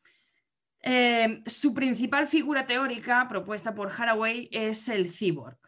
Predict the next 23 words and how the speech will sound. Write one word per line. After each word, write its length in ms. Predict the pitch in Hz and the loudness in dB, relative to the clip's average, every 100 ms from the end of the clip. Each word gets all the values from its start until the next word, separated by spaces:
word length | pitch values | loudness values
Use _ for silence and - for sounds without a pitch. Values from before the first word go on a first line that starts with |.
| _ _ _ _ 269 | _ _ _ _ 0
¿qué 80 | |
era 140 | 233 190 | 2 2
el 100 | 170 | 0
cyborg? 480 | - 185 156 143 151 | -4 -4 -4 -6 -10
El 140 | 175 - | -12 -6
cyborg 580 | 277 294 269 277 285 _ _ _ _ - | 0 4 4 2 -2 _ _ _ _ -2
era 280 | 247 262 262 | 2 4 2
como 240 | 202 214 | -2 -4
una 80 | 226 | -6
especie 320 | 220 240 233 | -6 -6 -4
de 80 | 214 | 0
organismo 880 | 190 170 160 254 269 247 254 269 - _ _ _ - | 0 0 2 4 4 2 0 -4 -8 _ _ _ -2
que 340 | 240 240 247 | 2 4 4
mina 680 | 247 247 277 269 269 277 - | 8 8 8 6 4 2 0
todos 300 | 269 247 247 | -4 -2 -2
los 260 | 220 208 180 | -2 -2 -2
dualismos, 800 | 165 160 156 151 156 135 160 - | -2 0 0 -2 -6 -8 -10 -10
es, 240 | 202 185 180 - | -8 -6 -6 -6
empezando 480 | 196 214 269 285 262 | -4 -2 2 2 2
por 160 | 233 | 0
el 80 | 196 | 2
de 100 | 180 | 2
hombre-mujer, 720 | 180 170 151 - - 139 | 2 0 -4 -6 -14 -16